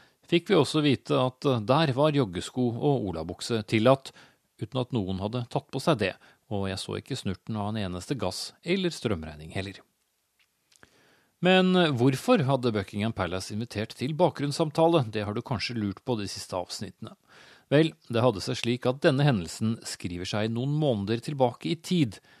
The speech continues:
men nettopp derfor kan jeg også, forsiktig, referere herfra. Det medfører nemlig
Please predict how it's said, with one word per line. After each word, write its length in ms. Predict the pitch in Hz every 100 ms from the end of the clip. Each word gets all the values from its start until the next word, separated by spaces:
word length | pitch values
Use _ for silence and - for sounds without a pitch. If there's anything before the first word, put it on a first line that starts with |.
| _ -
men 260 | 101 107 -
nettopp 300 | 101 - 139
derfor 400 | 123 104 - 147 98 _
kan 220 | - 92
jeg 80 | 131
også, 320 | 117 - 147 - _ _
forsiktig, 500 | 98 117 - - 170 - _ -
referere 540 | 107 - 143 78 -
herfra. 300 | 98 104 117 - _ _ _ _ _ - - _
Det 100 | -
medfører 520 | 160 131 127 - 151 156
nemlig 340 | 107 95 117